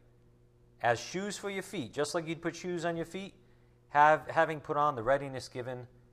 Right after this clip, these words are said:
by the gospel of peace. Prepare yourself. It's a good analogy. For when we put good shoes on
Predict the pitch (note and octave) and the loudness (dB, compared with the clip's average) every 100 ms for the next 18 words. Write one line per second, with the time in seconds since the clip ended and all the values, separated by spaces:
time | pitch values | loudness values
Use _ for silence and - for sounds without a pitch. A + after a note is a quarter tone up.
0 | _ - A2 G#2+ G#2 G2 G#2 G#2 - G2+ | _ -4 -2 -2 -4 -8 -4 -4 -6 -12
1 | - E2+ - - - - - - _ - | -12 -18 -18 -20 -20 -20 -20 -20 _ -20
2 | _ _ _ _ _ - _ - - A#2 | _ _ _ _ _ -20 _ -10 -10 -6
3 | C3+ B2+ G#2 - - - - _ _ _ | -4 -4 -6 -10 -14 -16 -20 _ _ _
4 | _ _ _ _ _ - A2+ A2+ B2+ C3+ | _ _ _ _ _ -14 -6 -2 -2 0
5 | C#3+ C3 - - - - - - _ - | 0 -2 -6 -20 -20 -20 -20 -20 _ -20
6 | - - - - - _ - B2+ B2+ C3+ | -20 -20 -20 -20 -20 _ -4 0 2 2
7 | D3 D3 C#3 A#2 C3+ D3+ - E3 E3+ B2 | -2 -2 -4 -2 -4 -4 -4 -4 -2 -2
8 | F2+ F2 | -2 -2